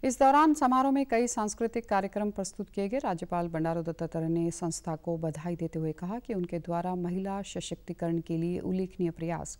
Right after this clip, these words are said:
किए जा रहे हैं। उन्होंने कहा कि देश में महिलाओं को शिक्षा के पर्याप्त अवसर उपलब्ध होने चाहिए ताकि वे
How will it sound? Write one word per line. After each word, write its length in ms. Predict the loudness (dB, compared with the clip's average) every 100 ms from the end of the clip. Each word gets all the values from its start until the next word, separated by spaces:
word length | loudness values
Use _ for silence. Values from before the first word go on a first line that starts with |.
| -6
किए 160 | -6 -4
जा 120 | -6
रहे 220 | -6 -6 -6
हैं। 220 | -6 -8 -12 -20 -20 -20 -18 -18 -18 -4 4
उन्होंने 220 | 6 8
कहा 160 | 8 6
कि 120 | 6
देश 300 | 4 4 4
में 80 | 4
महिलाओं 380 | 6 6 6 6
को 120 | 2
शिक्षा 340 | 0 -2 0
के 140 | 0 -2
पर्याप्त 420 | 0 2 2 0
अवसर 280 | -2 0 -2
उपलब्ध 380 | 0 0 -2 0
होने 200 | 0 2
चाहिए 300 | 0 0 -2
ताकि 280 | -4 -4 -2
वे 140 | -2